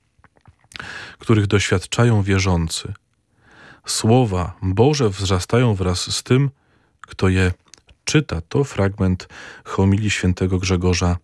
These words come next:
Wielkiego. I wreszcie trzecia rzecz, przez przepowiadanie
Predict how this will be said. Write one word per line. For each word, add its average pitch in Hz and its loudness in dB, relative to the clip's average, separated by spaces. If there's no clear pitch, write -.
Wielkiego. 95 2
I 143 2
wreszcie 113 0
trzecia 139 -2
rzecz, 104 0
przez - -4
przepowiadanie 104 2